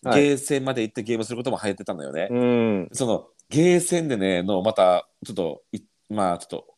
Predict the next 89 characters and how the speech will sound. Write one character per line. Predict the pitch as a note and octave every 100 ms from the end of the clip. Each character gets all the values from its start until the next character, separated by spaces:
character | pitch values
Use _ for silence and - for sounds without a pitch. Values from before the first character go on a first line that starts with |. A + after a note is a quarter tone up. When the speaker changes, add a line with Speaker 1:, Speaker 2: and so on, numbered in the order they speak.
| _ _
Speaker 2:
思 | A#2 A#2+
い | A2+
出 | A2
話 | G#2+ A2 G#2
が | E2
ね、 | E2+
あ | D#2+
っ | -
て | E2+
さ。 | E2 F2+ A2+
Speaker 1:
ま | C3 C3 F#4
だ | G4 -
あ | C#3+
る | C3+
ん | C#3
す | -
か？ | - A2+ B4 - - - - - - - - -
Speaker 2:
い |
や、 | -
だ | F#2+
か | F#2+
ら、 |
や | A4+
っ | A#2+ -
ぱ |
ゲ | - C3+ E3+
ー | F#3
ム |
の | D#3
話 | C#3 C#3
に | C3
な | B2+
る |
と、 | A#2 G#2 G2 F#2+
い-、 | - C3 _ - -
や | G#2+
っ |
ぱ | G#2
俺 | F#2
も | F2+
ゲ | C#3
ー |
ム | D3
や | A2
っ |
て | A2
き |
た | A2+
か |
ら | G2+
た | G#2+ A2
く |
さ | D3+
ん |
あ | E3+
る |
ね。 | F#3 C3 D#3 E3
Speaker 1:
う | A2+ A#2+ D3+
ん。 |
や | C3+
っ |
ぱ | D3+ C3
あ | E3+
る | F#3
も | D3+ E3
ん | A#2+
っ |
す | G2+
ね。 | F#2+
Speaker 2:
あ | F#2 F2+
の | F2 E2+ D#2 D#2
ね、 |
Speaker 1:
う | G#2+ A2
ん。 | G#2
Speaker 2:
も | F#2+
う |
ほ | D3+
ん | D3+
と | D#3+
こ | -
れ | D#3+
も | D3+
さ、 | C#3+ C3+
今 | C#3 C#3+
考 | - C#3+ C#3+
え |
た | C#3
ら | A#2
ね | A2 G#2+ F#2 F2